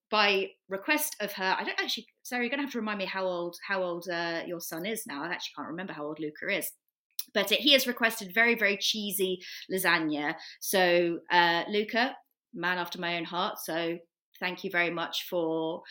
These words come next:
for requesting such a lovely dinner. And also hi to Alex, Sarah's partner, if you're listening too. Um, wonderful, wonderful family, and very excited to have them listening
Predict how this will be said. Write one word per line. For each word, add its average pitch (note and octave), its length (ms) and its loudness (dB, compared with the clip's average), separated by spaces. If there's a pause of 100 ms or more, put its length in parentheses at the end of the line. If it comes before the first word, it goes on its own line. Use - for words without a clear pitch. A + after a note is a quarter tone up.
(180)
for F#3 160 4
requesting F3+ 400 0
such G3 240 -4
a G3 40 0
lovely F3 280 0
dinner. F3 300 0 (200)
And C#4+ 120 4
also C4+ 480 6
hi B3+ 240 4 (140)
to A3 380 2
Alex, G#3 680 4
Sarah's F#3 320 0
partner, F#3+ 240 -2
if F#3 100 -4
you're F#3 160 -2
listening F#3 420 -4
too. B3+ 440 2
Um, E3+ 420 0 (640)
wonderful, C4 540 4
wonderful D#3+ 420 -4
family, D#3+ 600 -4
and D#3+ 360 0
very D3+ 200 -2
excited - 400 -8
to - 80 -14
have C#3+ 160 -8
them D3 180 -6
listening C#3+ 400 -4